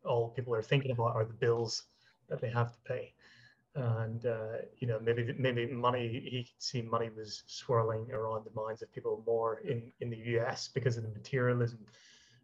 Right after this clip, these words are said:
and the, the hobbies and things that, the distractions that people are picking up, um, versus living a life of simplicity. And I, I like your point, Mike. I think, you know, the, the, um,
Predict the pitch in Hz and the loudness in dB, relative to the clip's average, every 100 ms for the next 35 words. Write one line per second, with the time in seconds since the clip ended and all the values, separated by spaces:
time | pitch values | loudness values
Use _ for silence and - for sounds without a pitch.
0 | - 123 113 123 117 - 135 135 131 120 | 0 4 4 4 0 2 4 6 6 4
1 | 117 110 127 120 117 120 120 107 98 - | 2 0 0 0 -2 -4 -4 -6 -8 0
2 | 143 127 - 131 117 120 123 120 113 113 | 0 0 -2 0 2 2 -2 -2 0 0
3 | 107 - - 135 127 117 120 - 73 71 | 0 -10 0 2 2 0 -2 -2 -4 -4
4 | 95 95 - - - _ 135 117 123 113 | -6 -10 -14 -20 -20 _ 2 4 2 2
5 | 131 117 110 107 113 - 117 - 117 120 | 4 4 2 2 0 -2 -10 -12 -6 -6
6 | - 131 120 127 143 139 135 131 143 131 | -4 -2 -2 0 0 0 2 4 4 2
7 | 117 123 123 120 117 117 - - 135 - | 2 2 2 0 0 0 -4 -2 -2 -2
8 | _ - _ _ _ 139 120 117 113 113 | _ -20 _ _ _ 2 4 6 4 2
9 | 120 117 113 113 107 107 | 2 4 4 2 0 -2